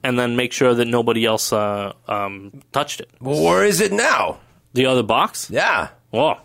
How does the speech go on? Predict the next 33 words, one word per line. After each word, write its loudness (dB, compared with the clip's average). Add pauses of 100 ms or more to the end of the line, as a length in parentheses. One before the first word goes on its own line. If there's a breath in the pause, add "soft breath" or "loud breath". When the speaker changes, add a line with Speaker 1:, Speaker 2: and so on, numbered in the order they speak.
(140)
Speaker 1:
you -6
got 0
me. 0 (340 soft breath)
Uh, 2
we 6
did 2
our 4
job. 2
We, 4
we 4
stole 2
the 4
box. 0
I, 0
I -2 (140)
don't 2
know 4
if -2
maybe 2
one 4
of 2
my 2
partners 0
got -2
in -8
there, -8
but -2 (340 soft breath)
um, -2
but 0
I 2
know 2
I 2
didn't. -10